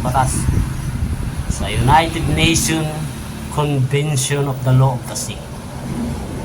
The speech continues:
Atin yan. So, kung ano yung panindigan ng bagong presidente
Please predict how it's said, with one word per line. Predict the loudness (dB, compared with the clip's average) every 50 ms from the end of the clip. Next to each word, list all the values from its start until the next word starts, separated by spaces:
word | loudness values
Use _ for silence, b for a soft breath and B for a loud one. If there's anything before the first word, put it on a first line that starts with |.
| -6 -6 -8 -8 -8 -8 -2 2
Atin | 4 4 4 4 4 4 4 4
yan. | 4 2 0 -6 -2 2 4 4 4 2 -2 -6 -6 -4 -4 -4 -4 -6 -8 -10 -10 -10 -10 -10 -12 -12 -10 -10 -8 -8 -8 -8 -8 -8 -10 -10 -10 -10 -10 -10 -8 -8 -8 -8 -8 -8 -6 -4 -2 -2 -2 -2 -2 -4 -4 -4 -4 -2 0 0 0 0 -2 -4 -4 -2 -2 -2 -2 -2 -4 -4 -2 0 0 0 0 -2 -2 -2 -2 -2 -2 0 -2 -2 -2 -2 0 0 0 0 0 0 0 0 0 0 0 -2 -2 0 0 0
So, | 0 2 2 2 0
kung | 0 0 2
ano | 4 4 4 4 2 2
yung | 2 0 0
panindigan | 2 0 0 0 0 -2 -2 0 2 2 4 4 4 2 2 0
ng | -2 -4 -4 -6 -6 -4 2
bagong | 4 4 4 4 2 0
presidente | -2 -4 -6 -6 -4 -4 -4 -4 -4